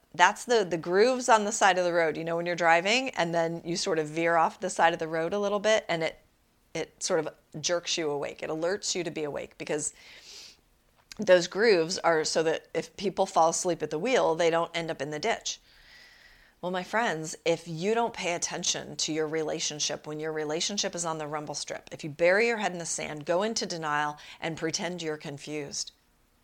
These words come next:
you're going to end up in the ditch. And then you can say you're confused. You can say you were blindsided. But really, really,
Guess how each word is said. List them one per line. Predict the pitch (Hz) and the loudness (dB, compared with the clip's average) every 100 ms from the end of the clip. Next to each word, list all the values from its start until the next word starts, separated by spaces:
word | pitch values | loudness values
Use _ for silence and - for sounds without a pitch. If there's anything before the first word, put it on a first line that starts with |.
| _ _ _ _ _ _ _ _ _ _ _ _ _ _ _ _ _ _ _ _ _ _ | _ _ _ _ _ _ _ _ _ _ _ _ _ _ _ _ _ _ _ _ _ _
you're | 175 | -14
going | 175 160 156 | -10 -8 -6
to | 113 | -8
end | 135 | -10
up | 135 | -14
in | 135 | -14
the | 143 | -14
ditch. | - - - - - _ _ _ _ _ _ _ _ _ _ _ _ _ - | -14 -14 -14 -16 -18 _ _ _ _ _ _ _ _ _ _ _ _ _ -10
And | 147 | -6
then | 147 175 254 269 _ _ _ _ _ _ _ _ _ _ _ _ | -4 -4 -6 -10 _ _ _ _ _ _ _ _ _ _ _ _
you | 262 | -4
can | 359 | -4
say | - 185 165 | 0 0 0
you're | 151 | -2
confused. | - 139 139 165 - - | -8 -12 -8 -8 -8 -10
You | 185 | -10
can | 180 | -10
say | - 196 190 | -6 0 0
you | 147 | 0
were | - | -4
blindsided. | 151 160 190 196 - - - _ | -6 -8 -8 -10 -12 -12 -18 _
But | 165 151 | -10 -8
really, | 180 214 254 - - _ _ _ _ _ _ _ _ _ _ _ _ _ _ | -6 -2 -2 -4 -8 _ _ _ _ _ _ _ _ _ _ _ _ _ _
really, | 175 214 208 147 - | 0 2 4 0 -8